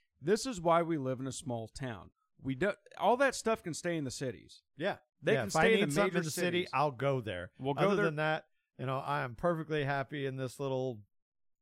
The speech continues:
Speaker 2: hick town surrounded by corn and beans and all that good stuff. I, I can't wait to see what the numbers do over the course of the next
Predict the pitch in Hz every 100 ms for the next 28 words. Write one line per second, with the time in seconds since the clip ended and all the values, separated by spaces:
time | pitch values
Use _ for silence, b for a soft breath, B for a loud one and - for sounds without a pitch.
0 | _ 151 147 - 151 143 139 135 147 135
1 | 139 139 135 135 - 143 139 135 123 131
2 | 135 131 - _ _ _ _ _ 117 131
3 | 131 131 - 123 - 135 127 - _ _
4 | _ _ _ 120 - _ _ _ - 135
5 | 175 196 - 175 160 139 143 143 - 127
6 | - - 135 127 117 120 131 120 123 117
7 | 113 120 135 139 127 143 147 151 151 -
8 | _ _ _ 123 123 117 113 135 127 -
9 | 131 104 113 117 120 -